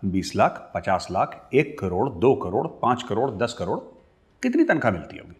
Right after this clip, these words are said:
तनख्वाह पे गए ना वो। मैं कहता हूँ करोड़ों रुपए मिलती है, चलिए मान लिया करोड़ों रुपए मिलती है साहब,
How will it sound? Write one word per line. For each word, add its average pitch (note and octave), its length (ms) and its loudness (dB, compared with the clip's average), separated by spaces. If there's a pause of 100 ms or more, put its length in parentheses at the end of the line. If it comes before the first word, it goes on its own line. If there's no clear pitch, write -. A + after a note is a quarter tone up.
(120)
तनख्वाह A#2+ 240 4
पे D#3+ 60 6
गए G#2 140 2
ना A#3 100 -2
वो। G3 160 -8 (800)
मैं D#3 100 2
कहता D#3+ 160 4
हूँ - 100 2
करोड़ों D3 300 8
रुपए G#2+ 180 2
मिलती F2+ 260 -6
है, F#2+ 40 -6
चलिए B2 200 4
मान G#2+ 160 2
लिया G2 140 2
करोड़ों D#3 340 2
रुपए G2 160 -6
मिलती E2+ 280 -12
है - 80 -20
साहब, - 200 -20